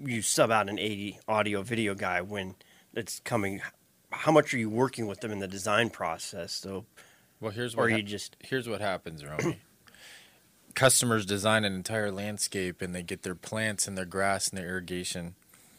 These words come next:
Speaker 2: And when it gets to the end and the house could really use a speaker setup for some outdoor audio or something, they ran out of money. <laughs> So sometimes we can pre-wire,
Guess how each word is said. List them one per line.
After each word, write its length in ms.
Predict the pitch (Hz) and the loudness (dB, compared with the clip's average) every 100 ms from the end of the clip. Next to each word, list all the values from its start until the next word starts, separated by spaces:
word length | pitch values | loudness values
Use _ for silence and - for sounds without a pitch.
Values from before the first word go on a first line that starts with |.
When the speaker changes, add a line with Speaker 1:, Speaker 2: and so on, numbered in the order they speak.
| - - | -20 -8
Speaker 2:
And 100 | 98 | -2
when 100 | 101 | -2
it 60 | 92 | 0
gets 220 | 110 - | 2 2
to 100 | 113 | 2
the 160 | 107 98 | 0 0
end 320 | 107 107 95 | 0 -2 -6
and 240 | 90 92 - | -8 -8 -6
the 120 | 95 | -4
house 260 | 90 104 - | 2 2 2
could 220 | - 90 | -2 -6
really 280 | 98 104 98 | -2 0 -2
use 300 | 95 101 95 | -2 -4 -2
a 80 | 90 | 2
speaker 480 | - - 104 - 95 | 0 0 -8 -6 2
setup 560 | - 92 90 90 - | 2 2 0 -2 -6
for 180 | - 90 | -8 -4
some 200 | - 92 | -4 -2
outdoor 420 | 92 95 104 95 | -4 -2 -2 0
audio 320 | 92 95 92 | 2 2 0
or 100 | 92 | -2
something, 520 | 90 - 90 95 90 92 - _ _ - _ | -2 -4 -6 -8 -8 -10 -18 _ _ -20 _
they 100 | 85 | -6
ran 220 | 82 80 | -4 -4
out 160 | 80 73 | -4 -6
of 60 | 69 | -10
money. 320 | 64 65 - _ - - - - - | -14 -16 -20 _ -20 -20 -20 -14 -4
<laughs> 1400 | 139 143 123 226 160 - 160 - 151 - 131 - - 143 - - - - - | 0 4 8 8 8 8 6 6 2 4 0 0 -2 -4 -6 -14 -12 -14 -10
So 500 | - - 120 101 90 - - - - _ | 0 4 6 4 2 -4 -20 -20 -20 _
sometimes 720 | - - 127 127 123 110 101 107 | -2 4 4 4 4 4 4 -2
we 100 | 104 | -4
can 240 | - 92 | -4 -6
pre-wire, 960 | - - 107 107 95 95 95 95 95 | -8 -4 0 0 0 2 2 0 -2